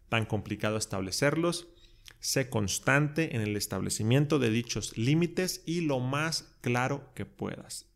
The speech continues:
Esto estoy seguro que te puede ayudar a mejorar tu salud emocional, a evitar conflictos porque estás haciendo cosas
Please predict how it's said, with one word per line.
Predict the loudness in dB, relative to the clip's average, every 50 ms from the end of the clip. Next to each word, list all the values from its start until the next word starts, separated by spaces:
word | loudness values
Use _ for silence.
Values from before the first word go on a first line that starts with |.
| _ -6
Esto | -4 -4 -4 -4 -6
estoy | -8 -8 -4 0 2 2 2 2
seguro | 2 2 2 4 4 4 4 4 2 -2 -10 -20 -20 -20 -20 -20 _ _
que | -10 -8
te | -4 -4 -4
puede | 0 2 2 4 4
ayudar | 4 2 4 4 6 4 4 2 0 -10 -18 -20 _ _ _ -4
a | -2 -2
mejorar | 0 -2 -4 -6 -4 -2 2 4 4 2 2 -2 -16 -20 -20 -20 _ _
tu | -2 0 0
salud | 2 2 4 4 4
emocional, | 4 2 0 -2 -4 -4 0 2 2 2 2 2 -2 -8 -18 -20 _ -4
a | -2 -2
evitar | 0 0 -2 -4 -2 0 0 0 0 0
conflictos | -2 -2 -2 -2 -2 -2 -2 -2 -2 -2 -4 -4 -2
porque | -4 -6 -6 -4 -6
estás | -6 -6 -4 -4
haciendo | -4 -4 -2 -2 0 0 0 2 2 0 0 -2 -8 -12 -6
cosas | -4 -4 -2 -2 -2 -6 -6 -8